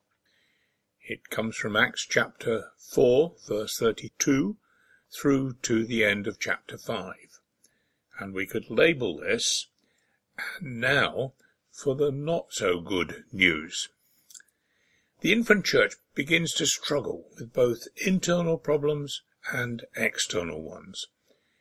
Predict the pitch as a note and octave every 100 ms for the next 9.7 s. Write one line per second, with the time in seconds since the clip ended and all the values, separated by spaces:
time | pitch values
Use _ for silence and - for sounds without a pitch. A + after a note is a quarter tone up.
0 | - B2+ G3+ D3 C#3+ E3 C3 G#2 A2 D#3+
1 | D3 A2 F#2+ A#2 C3 C3+ - - C3 A2
2 | G2+ - G2+ A2 A2 - C3 A2+ G2 G#2
3 | G2+ A2 C3+ - D3 G#2 F#2 E2+ F2 -
4 | - - _ _ _ _ _ _ - F3+
5 | - C4+ A3+ G2 G#2+ - - - F3 -
6 | - - A2 C3 G3 F#2 - F#2+ - -
7 | _ _ _ _ - _ _ - B2+ -
8 | F#3+ - A2+ G2+ - - G2+ - F#2 -
9 | A2+ G#2 F#2+ F2+ - - -